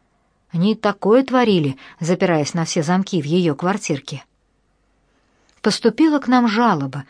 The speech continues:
от одного чела о том, что в квартире, которая принадлежала его брату, проживают посторонние. Он, мол, давно не был в городе,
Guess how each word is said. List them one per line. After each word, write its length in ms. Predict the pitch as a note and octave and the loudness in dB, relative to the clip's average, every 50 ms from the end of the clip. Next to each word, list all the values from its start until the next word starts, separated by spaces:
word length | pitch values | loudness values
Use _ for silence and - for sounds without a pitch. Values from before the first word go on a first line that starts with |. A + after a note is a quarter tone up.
| - - - _ | -20 -20 -20 _
от 160 | - D#3+ - | -12 -8 -6
одного 360 | E3+ E3 F3 F3+ F3 F3 F#3 F3+ | -2 0 0 0 0 0 -2 -2
чела 460 | - - G#3+ G#3+ A#3 C#4 D4+ C#4+ C4+ - - - - - - | -4 -4 -2 0 0 -2 -2 -4 -6 -12 -20 -20 -20 -18 -6
о 120 | - F#3 F#3 | -4 -4 0
том, 240 | - C#4+ D#4 D4 | 0 0 0 0
что 240 | C4 - - - A#3 A3+ | -2 -4 -2 0 -2 -2
в 80 | - | -2
квартире, 720 | - - G3+ G#3 G#3+ G#3 - - E4+ E4+ G3 D3 C3 C3 - _ _ | -4 -2 -2 -2 -2 -4 -2 0 0 2 2 0 -2 -6 -10 _ _
которая 540 | _ - E3 - F#3+ F3 E3+ D#3+ D#3 D#3 D3+ | _ -8 -4 -2 -2 0 0 0 0 -2 -4
принадлежала 960 | D3 - - F#3 G3+ G#3 G#3 G3 A3 A#3+ A#3+ A3 A3 G#3+ F3 D3+ D3 D3 C#3 C#3 - - - _ | -4 -4 -2 0 0 0 0 2 2 2 2 2 2 2 2 2 2 0 -2 -6 -10 -20 -20 _
его 320 | - E3+ F#3 G3 G3 A#3 A#3 | -4 0 0 2 2 2 2
брату, 500 | F#3+ F#3+ F3 C#3 C3+ C3+ - D#3 C#3 - _ _ _ _ _ _ _ _ _ _ _ | 2 0 0 -2 -2 -6 -10 -12 -14 -14 _ _ _ _ _ _ _ _ _ _ _
проживают 600 | E3+ E3+ F3 C#3+ D#3 D3+ D3 F3+ A#3+ C#4+ C#4 - | -2 -2 -2 0 -2 -2 0 0 0 0 -2 -4
посторонние. 760 | - C4 - - - C4 B3 A3 F3+ D3+ C#3+ C3+ C3+ C3+ C3 - _ _ _ _ _ _ _ _ _ _ _ _ | -8 -10 -6 -2 -2 0 2 2 0 0 -2 -4 -6 -8 -10 -14 _ _ _ _ _ _ _ _ _ _ _ _
Он, 180 | C#4 C#4+ C4 | 2 4 4
мол, 160 | B3+ B3 A#3+ A3+ | 4 4 2 2
давно 360 | G#3 A#3 A#3 A3+ C#4 E4+ E4+ | 2 2 0 0 0 -2 0
не 160 | C#4 A#3+ A#3 | 0 0 2
был 160 | G3+ A3 A3 | 2 0 -2
в 80 | F#3+ F3 | -2 -2
городе, 520 | D#3+ D#3 C#3+ C3+ C3+ C3+ C3 C#3 C#3+ C#3 | -2 0 0 0 -2 -6 -6 -10 -12 -12